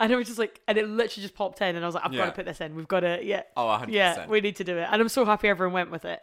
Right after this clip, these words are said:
Speaker 2: Yeah.
Speaker 1: Like, yeah, even though it took Michael a little time to come around to,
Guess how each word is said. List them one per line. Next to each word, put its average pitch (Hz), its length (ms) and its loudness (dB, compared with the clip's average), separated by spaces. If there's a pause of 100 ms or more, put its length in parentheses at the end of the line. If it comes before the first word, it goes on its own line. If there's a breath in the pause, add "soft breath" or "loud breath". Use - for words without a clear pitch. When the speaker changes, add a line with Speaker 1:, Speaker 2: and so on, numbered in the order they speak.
(140)
Speaker 2:
Yeah. 110 280 -4
Speaker 1:
Like, 170 340 -4
yeah, 180 260 0
even 254 140 -2
though 262 80 2
it - 60 -2
took 247 120 -4
Michael 240 300 2
a 214 40 2
little 208 140 4
time 196 200 -4
to - 80 -12
come 196 160 0
around 185 280 0
to, 170 260 -2